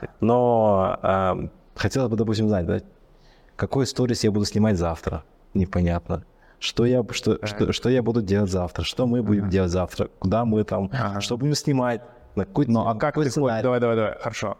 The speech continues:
Speaker 2: Как ты хочешь этот ответ получить на этот вопрос на базе аутсорсинговой компании, которой все равно? Попробуй, ну, ответь на вопрос. Это важный вопрос.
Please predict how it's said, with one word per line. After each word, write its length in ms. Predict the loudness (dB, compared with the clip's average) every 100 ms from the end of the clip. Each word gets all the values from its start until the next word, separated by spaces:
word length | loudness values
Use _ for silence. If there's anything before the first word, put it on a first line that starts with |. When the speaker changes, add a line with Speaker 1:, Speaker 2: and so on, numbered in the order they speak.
| -14 _ _
Speaker 2:
Как 340 | -2 -2 -2
ты 80 | -2
хочешь 600 | -2 0 0 2 0 -4 0
этот 260 | 0 2 0
ответ 320 | 0 0 0
получить 280 | -2 -2 0
на 60 | 0
этот 160 | 0
вопрос 580 | -2 0 0 0 -2 -10 -18 -20 _ _
на 200 | 0 2
базе 280 | 2 2 2
аутсорсинговой 500 | 0 0 -4 -2 -2
компании, 400 | 0 -2 0 0 0
которой 260 | 0 0
все 180 | -2 -2
равно? 340 | 0 2 0 -2 -20 -20 -20 -20 -20 _ -20 -20 -20 -20 -20 -20 -20 -20 -20 -20 -20 -20 -20 -20 -20 -20 -20 _ -20 _ _ -20 _ _ _ -20 -20 _ -20 -20 -20 -20 _ _ _ -12 -4
Попробуй, 360 | 0 2 2
ну, 220 | 4 4
ответь 260 | 4 2 2
на 80 | 0
вопрос. 400 | -2 -4 -8 -12 _
Это 200 | -2 0
важный 300 | 2 0 0
вопрос. 400 | -2 -2 -6 -10